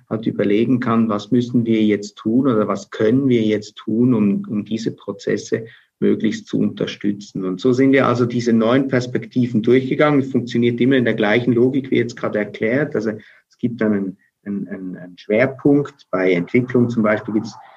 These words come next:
den Bereich der Agilität, das ist ein Modebegriff, wenn man so will, aber trotzdem, ähm, glaube ich, ist es, ähm, auch ein, ein wichtiger Aspekt,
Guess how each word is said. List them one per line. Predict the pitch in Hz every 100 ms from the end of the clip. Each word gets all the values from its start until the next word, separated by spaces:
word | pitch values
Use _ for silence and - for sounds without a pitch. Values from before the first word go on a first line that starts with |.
| - -
den | 104 101
Bereich | 98 107 104
der | - 104
Agilität, | 104 104 104 - 131 151 151
das | -
ist |
ein | 113 104
Modebegriff, | 101 135 151 147 127 139 139
wenn | 135
man | 131
so | 135 127
will, | 139 143
aber | 120 117 117 110 - _ _
trotzdem, | - 123 - - 135 131 131
ähm, | 123 117 117 120 120 - - _
glaube | 113 110
ich, | -
ist | 113 -
es, | 110 - _ _ _ _ -
ähm, | - 113 113 107 - -
auch | 110 -
ein, | 123 120
ein | 113 110
wichtiger | 110 143 - 147 135
Aspekt, | 127 - 143 143 147 - - -